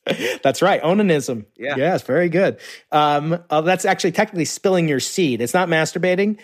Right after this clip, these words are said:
Speaker 1: but masturbating does the same thing that onanism does. So in other words, uh, let's not get into
Speaker 2: Right,
Speaker 1: that.
Speaker 2: right.
Speaker 1: The point is that, that Genesis is all stories, and the other four books of Moses are almost no stories and all laws. So it's kinda interesting.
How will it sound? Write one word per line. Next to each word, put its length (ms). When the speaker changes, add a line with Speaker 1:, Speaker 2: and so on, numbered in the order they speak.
Speaker 1:
but 280
masturbating 580
does 220
the 80
same 220
thing 180
that 120
onanism 540
does. 380
So 220
in 120
other 140
words, 320
uh, 100
let's 180
not 140
get 100
into 140
Speaker 2:
Right, 120
Speaker 1:
that. 80
Speaker 2:
right. 200
Speaker 1:
The 80
point 240
is 220
that, 320
that 180
Genesis 440
is 100
all 260
stories, 640
and 140
the 140
other 220
four 300
books 360
of 160
Moses 480
are 320
almost 400
no 240
stories 540
and 100
all 240
laws. 380
So 180
it's 160
kinda 240
interesting. 520